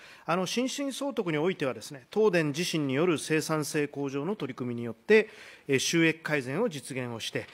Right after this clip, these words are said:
えー、そして他社との共同事業体の設立を通じた再編統合によって、えー、さらなる収益改善と、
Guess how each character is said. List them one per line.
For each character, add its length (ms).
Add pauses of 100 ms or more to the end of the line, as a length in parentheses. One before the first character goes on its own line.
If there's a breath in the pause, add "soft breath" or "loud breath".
(220 loud breath)
え 100
ー、 20
そ 140
し 80
て 100
他 140
社 180
と 140
の 100
共 280
同 200
事 140
業 160
体 180
の 80
設 260
立 260
を 100
通 240
じ 160
た 240 (240 loud breath)
再 320
編 280
統 220
合 180
に 100
よ 80
っ 20
て、 320 (260 loud breath)
え 80
ー、 20
さ 180
ら 100
な 120
る 260
収 260
益 160
改 200
善 200
と、 260